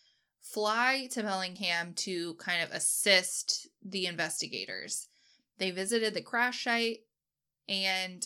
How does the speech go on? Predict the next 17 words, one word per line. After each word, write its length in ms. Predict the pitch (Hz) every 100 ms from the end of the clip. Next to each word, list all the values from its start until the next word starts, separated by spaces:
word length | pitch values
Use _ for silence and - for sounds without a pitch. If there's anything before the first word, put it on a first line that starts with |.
| -
created 480 | - 185 175 165 160
flyers 640 | 208 202 202 202 202 202
that 100 | 196
they 100 | 185
posted 320 | 196 185 175
around 280 | 175 160 -
town. 560 | - 202 202 196 196 -
They 140 | 190
went 160 | 180 -
into 240 | 170 -
businesses 720 | 233 - 220 214 214 220 202 190
that 200 | 185 180
Leah 260 | 180 180 202
may 200 | 196 196
have 220 | 165 - -
visited 920 | 175 202 240 349 - 170 160 196 277 _ _ - - - _ _
and 680 | - 190 185 180 180 175